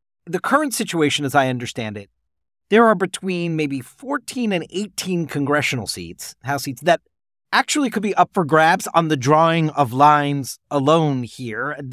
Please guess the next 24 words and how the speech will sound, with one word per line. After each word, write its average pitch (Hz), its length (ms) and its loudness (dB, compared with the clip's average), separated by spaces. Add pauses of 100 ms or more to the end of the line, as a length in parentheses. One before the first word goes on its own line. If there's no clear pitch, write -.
across 170 500 -2
basically 156 720 -4 (500)
a 151 80 2
dozen 151 680 2 (120)
states. - 640 -4
So 151 340 0 (320)
what 247 300 4
is 190 260 4
your 170 460 6 (300)
current 185 380 4
assessment 143 880 0 (400)
of 135 440 4 (500)
what's 185 340 0
at 233 140 -2
stake 160 420 -2
here 160 360 0
and 143 160 -4
the 143 60 -2
state 160 320 -2
of 147 140 -6
play, 233 300 0
given 185 400 2
such 240 300 0
a 175 100 0